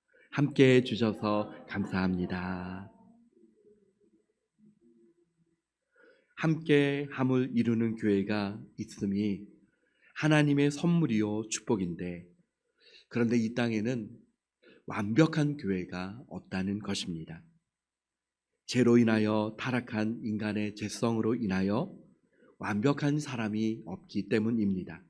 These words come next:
어느 날 교회 생활에서 많은 상처를 받은 어떤 젊은이가 스펄전 목사님을 찾아와서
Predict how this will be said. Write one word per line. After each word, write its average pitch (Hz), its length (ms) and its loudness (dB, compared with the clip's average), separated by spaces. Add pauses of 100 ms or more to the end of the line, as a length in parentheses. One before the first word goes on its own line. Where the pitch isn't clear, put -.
(1500)
어느 117 200 6
날 117 540 2
교회 110 280 4
생활에서 95 800 -2 (720)
많은 110 320 2
상처를 139 460 4
받은 104 400 0
어떤 98 320 0
젊은이가 95 680 0 (880)
스펄전 147 640 2
목사님을 95 800 0
찾아와서 101 800 -6